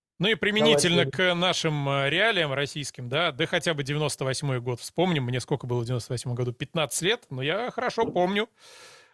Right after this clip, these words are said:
Speaker 1: э, как наступил август девяносто восьмого, как ценники в магазинах на бытовую технику менялись несколько раз в день, и вот это все. И,
Speaker 2: Да.
Speaker 1: как бы,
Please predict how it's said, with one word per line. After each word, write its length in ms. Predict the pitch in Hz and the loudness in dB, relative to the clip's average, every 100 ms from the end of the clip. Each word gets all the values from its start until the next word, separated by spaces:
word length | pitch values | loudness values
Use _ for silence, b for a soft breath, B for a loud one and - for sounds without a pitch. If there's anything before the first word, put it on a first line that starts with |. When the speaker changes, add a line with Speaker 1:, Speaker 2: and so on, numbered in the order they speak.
| _ | _
Speaker 1:
э, 200 | - 143 | -8 -6
как 300 | - 139 - | -4 -6 -4
наступил 460 | 147 135 156 147 151 | -4 -4 -4 0 2
август 320 | 139 131 123 | 0 -2 -4
девяносто 400 | 131 143 131 143 | 0 0 0 0
восьмого, 560 | 143 - 165 214 190 - _ 180 170 127 | -2 0 2 2 2 -2 _ -20 -20 -8
как 360 | - 139 - 147 | -4 -4 -4 -4
ценники 440 | - 202 165 147 | 2 4 4 2
в 60 | 147 | 0
магазинах 600 | 156 160 147 156 139 - | 2 2 2 2 0 -4
на 140 | 135 | -6
бытовую 340 | 139 147 147 147 | -4 -2 -2 0
технику 380 | 160 143 135 143 | -2 -2 -4 -2
менялись 360 | 147 139 123 | -2 -2 -2
несколько 440 | 147 139 147 127 143 | -2 -2 -4 -4 -2
раз 200 | 135 127 | -2 -4
в 100 | 120 | -4
день, 340 | 151 208 233 | 0 0 -2
и 320 | 143 127 123 | -8 -8 -8
вот 300 | 120 117 123 | -8 -6 -6
это 140 | 135 - | -6 -4
все. 320 | - 170 - B B B B B _ _ | -2 -2 -2 B B B B B _ _
И, 580 | 139 139 143 139 135 131 | -4 -2 0 0 0 0
Speaker 2:
Да. 60 | 120 | 0
Speaker 1:
как 180 | 139 131 | -2 -2
бы, 320 | 139 127 | -2 -2